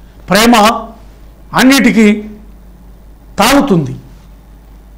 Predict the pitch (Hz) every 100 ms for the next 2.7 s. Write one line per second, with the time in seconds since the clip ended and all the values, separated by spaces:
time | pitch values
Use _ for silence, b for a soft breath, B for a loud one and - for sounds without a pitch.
0 | - - - - 185 214 139 160 214 208
1 | 196 208 285 - - - - - - -
2 | - - 202 214 - 139